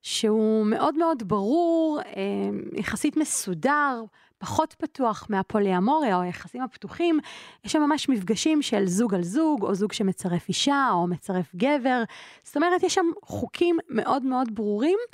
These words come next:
והם בעיקר, אה, מכוונים לעולם המיניות והחקירה המינית, ופחות למערכות יחסים של עומק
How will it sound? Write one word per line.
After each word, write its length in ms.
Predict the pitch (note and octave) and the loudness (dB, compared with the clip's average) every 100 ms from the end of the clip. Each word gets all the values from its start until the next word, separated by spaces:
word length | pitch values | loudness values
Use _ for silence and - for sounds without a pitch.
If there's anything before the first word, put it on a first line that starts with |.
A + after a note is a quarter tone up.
| - - - - | -16 -20 -4 0
והם 100 | C4 | 2
בעיקר, 280 | C#4+ - F#4+ G4 F#4+ - F4+ | 0 2 2 2 -2 -6 -4
אה, 60 | A3 A3 A3 A3 | 0 2 2 2
מכוונים 540 | A3 - G3 A3 D4 | 2 0 0 2 2
לעולם 280 | C4+ G#3 A3+ | 2 2 2
המיניות 560 | C4 A#3 G3+ G#3+ C4 - | 2 2 2 2 2 0
והחקירה 500 | F#3+ - - G#3+ B3 | -2 -4 -2 0 2
המינית, 340 | B3 C#4 E4+ A3 | 2 2 2 0
ופחות 720 | - _ - - - E4+ D4 | -2 _ -6 -2 0 0 0
למערכות 460 | A#3 G3+ - C#4 | -2 -2 -2 -2
יחסים 480 | C#4 - G#3+ C#4 C4+ - - - | -2 -4 -4 0 0 -2 -10 -12
של 260 | - A#3 G3+ - | -4 0 0 2
עומק 280 | A#3+ C#4 | 0 0